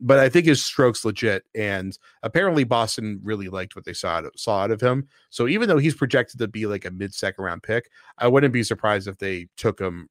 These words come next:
at, like, twenty-six or thirty. And may-, you know, he's, like, the guy that they would take early.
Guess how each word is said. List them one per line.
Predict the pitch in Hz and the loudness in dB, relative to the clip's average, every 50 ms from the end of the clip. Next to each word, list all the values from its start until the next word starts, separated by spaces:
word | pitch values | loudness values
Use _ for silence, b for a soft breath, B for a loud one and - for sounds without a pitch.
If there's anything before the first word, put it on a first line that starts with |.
| _ - | _ -10
at, | 98 95 | -8 -8
like, | 90 90 92 | -8 -8 -10
twenty-six | - - 101 90 85 87 - - 90 87 - - | -10 -10 -8 -8 -8 -8 -10 -12 -12 -12 -12 -12
or | - | -14
thirty. | - - 87 85 80 73 73 73 | -10 -6 -6 -6 -6 -6 -8 -10
And | 73 80 82 - - _ _ _ _ - | -10 -12 -14 -18 -20 _ _ _ _ 0
may-, | 117 110 110 104 | 2 2 2 2
you | - 110 110 | -2 -4 -4
know, | 107 95 | -4 -2
he's, | - - 123 123 107 | 0 2 2 2 2
like, | 120 110 101 101 b b b b - | 2 0 -2 -4 b b b b -2
the | 120 113 | -2 0
guy | 98 117 104 98 104 101 | 2 2 2 2 2 0
that | 98 95 95 | -2 -2 -4
they | 104 95 92 | -4 -6 -6
would | 92 90 90 | -6 -6 -8
take | - - 90 82 - - | -8 -8 -10 -10 -10 -10
early. | - 85 71 55 60 - - | -10 -10 -10 -10 -14 -16 -18